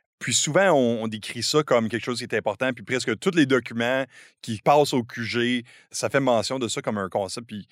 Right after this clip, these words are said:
de qu'est-ce que j'ai pu absorber, je dirais, de ma compréhension, la préparation, c'est quelque chose dont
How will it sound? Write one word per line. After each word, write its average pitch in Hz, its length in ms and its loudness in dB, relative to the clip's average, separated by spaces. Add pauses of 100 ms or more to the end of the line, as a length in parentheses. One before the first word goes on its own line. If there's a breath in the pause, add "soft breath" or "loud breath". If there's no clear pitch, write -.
(300 soft breath)
de 107 140 -2
qu'est-ce 175 180 2
que 175 80 0
j'ai 156 100 0
pu 170 160 4
absorber, 117 640 2
je 117 140 -4
dirais, 117 480 0
de 98 80 -4
ma 113 160 0
compréhension, 123 720 0 (340 soft breath)
la 107 140 2
préparation, 143 880 2
c'est 113 160 -6
quelque 117 320 -2
chose 139 500 -2 (360 soft breath)
dont 120 320 4